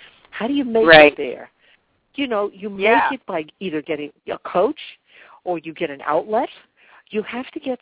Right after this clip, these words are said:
Speaker 1: some kind of name. I don't care if it's a local name. You have to be known in some way. You have to, you have to go out there and start selling yourself as a writer. That, that, you may not be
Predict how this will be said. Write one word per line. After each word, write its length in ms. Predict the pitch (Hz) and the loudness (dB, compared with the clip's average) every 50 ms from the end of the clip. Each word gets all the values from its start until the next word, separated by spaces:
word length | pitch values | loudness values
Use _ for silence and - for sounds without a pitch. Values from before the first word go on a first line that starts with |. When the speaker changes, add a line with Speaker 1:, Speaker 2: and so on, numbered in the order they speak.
| - - - | -14 -16 -10
Speaker 1:
some 260 | - 214 220 240 240 | -8 -8 -8 -8 -12
kind 320 | - - - - 202 196 196 | -16 -14 -10 -10 -8 -8 -8
of 80 | 185 | -10
name. 420 | 180 180 175 185 185 175 165 151 151 - | -10 -10 -8 -8 -6 -6 -8 -10 -12 -12
I 80 | 220 | -10
don't 140 | 285 381 349 | -10 -10 -10
care 140 | - - 302 | -8 -8 -6
if 60 | 311 | -6
it's 160 | 294 - - | -8 -10 -8
a 40 | - | -12
local 500 | 247 226 226 233 254 311 311 - 381 339 | -10 -8 -2 -2 -2 -2 -2 -4 -6 -6
name. 520 | 262 214 185 165 151 143 139 139 139 - _ _ - - - - - _ - | -6 -6 -8 -8 -8 -8 -12 -14 -18 -20 _ _ -20 -20 -20 -20 -20 _ -8
You 100 | 262 262 | -8 -8
have 280 | - 262 240 233 - _ | -6 -6 -8 -8 -8 _
to 60 | 240 | -12
be 120 | 233 247 233 | -10 -10 -10
known 440 | 220 220 214 214 220 214 214 202 | -8 -8 -8 -8 -8 -8 -8 -8
in 160 | 180 160 147 143 - - | -8 -8 -8 -12 -12 -6
some 280 | - 151 147 143 139 143 | -6 -6 -6 -6 -10 -12
way. 440 | 143 151 147 135 131 - - - _ | -8 -8 -6 -6 -8 -10 -14 -16 _
You 140 | 156 170 190 | -10 -8 -8
have 200 | 190 196 196 190 - - | -6 -4 -4 -4 -4 -2
to, 160 | - 160 160 - - - - - - _ _ | -4 -4 -4 -4 -12 -20 -20 -20 -20 _ _
you 80 | - 247 | -4 -4
have 80 | 254 - | -4 -4
to 60 | - | -8
go 120 | - 233 | -4 -4
out 140 | 220 226 226 - | -4 -4 -2 -4
there 120 | 214 185 | -6 -6
and 100 | 165 165 - | -6 -10 -10
start 240 | - 196 190 196 - - - - - | -8 -8 -8 -8 -10 -16 -20 -8 -6
selling 360 | 175 170 170 165 160 147 143 | -4 -4 -2 -2 -4 -6 -8
yourself 500 | 143 143 147 143 - - 160 147 147 - - | -10 -10 -10 -10 -8 -8 -6 -6 -6 -10 -10
as 180 | - 160 156 147 | -8 -8 -6 -6
a 40 | 151 | -6
writer. 600 | 151 139 143 147 147 139 143 139 - 139 123 - _ _ _ _ _ _ _ | -8 -8 -6 -4 -4 -4 -4 -6 -8 -12 -14 -14 _ _ _ _ _ _ _
That, 140 | - - - | -12 -12 -8
that, 160 | 233 220 - - _ - - - - _ | -8 -8 -10 -10 _ -20 -20 -20 -14 _
you 80 | 208 | -10
may 200 | 202 214 233 269 277 | -4 -2 -2 -2 -2
not 300 | 269 262 233 233 226 _ | -4 -2 -2 -2 -2 _
be 140 | - 185 | -10 -12